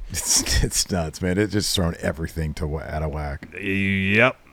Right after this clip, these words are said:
Speaker 2: Uh, then we had a really awesome match between Riho and Emi Sakura. This match was great. Go out of
Speaker 1: Oh,
Speaker 2: your way to
Speaker 1: man,
Speaker 2: watch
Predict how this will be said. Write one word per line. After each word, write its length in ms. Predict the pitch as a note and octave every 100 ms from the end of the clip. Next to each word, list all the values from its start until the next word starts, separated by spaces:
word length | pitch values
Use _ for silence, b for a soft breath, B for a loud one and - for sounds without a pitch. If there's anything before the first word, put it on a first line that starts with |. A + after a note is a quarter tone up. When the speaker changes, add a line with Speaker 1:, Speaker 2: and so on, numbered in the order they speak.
| - -
Speaker 2:
Uh, 380 | A#2 B2 B2+ B2+
then 120 | C#3+
we 80 | D#3+
had 80 | D3
a 40 |
really 240 | C3 D3
awesome 360 | A#2 B2+ B2 B2
match 240 | B2+ B2
between 280 | - - A2+
Riho 500 | F#2+ A2+ A#2+ B2+ B2+
and 80 | G2
Emi 260 | F#2+ A2 F#2+
Sakura. 600 | - A#2+ A2+ B2 B2 A#2 _ _ _ _ _ _ _ _ _ -
This 180 | A2 A2
match 240 | A#2 G#2
was 120 | E2+ D#2+
great. 300 | A2 A2+ - - - - -
Go 100 | A#2+
out 40 |
of 40 | G#2
Speaker 1:
Oh, 40 |
Speaker 2:
your 80 | F#2+
way 100 | F#2+
to 80 | F2+
Speaker 1:
man, 80 |
Speaker 2:
watch 100 | F#2